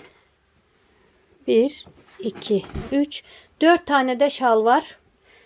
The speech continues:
Ee, şalvarları geriye vermeyeceğim. Zaten sürekli kullanıyorum. Giyiyorum.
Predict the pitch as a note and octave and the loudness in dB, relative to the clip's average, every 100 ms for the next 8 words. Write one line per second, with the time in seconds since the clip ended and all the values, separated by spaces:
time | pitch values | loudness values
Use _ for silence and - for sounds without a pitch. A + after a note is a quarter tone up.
0 | _ _ _ _ - A#3+ A#3 A#3 C#4+ C#4+ | _ _ _ _ -4 0 0 0 2 4
1 | C4 C4 C4 C#4 C4 C4 B3+ C4+ C#4+ C4 | 6 4 4 0 0 0 2 2 4 2
2 | G3 F#3 G3+ G#3 A#3 A#3+ C4 C#4 - C4 | 0 -2 -2 2 2 2 0 -2 -2 -2
3 | C#4 - C#4+ - C4 C4+ C4 A#3 G#3 C4+ | -2 0 -2 0 2 4 4 4 2 0
4 | _ _ _ _ _ _ _ _ _ _ | _ _ _ _ _ _ _ _ _ _
5 | _ A#3+ A#3 A3+ G3 A#3+ C#4 | _ -2 2 4 4 2 -4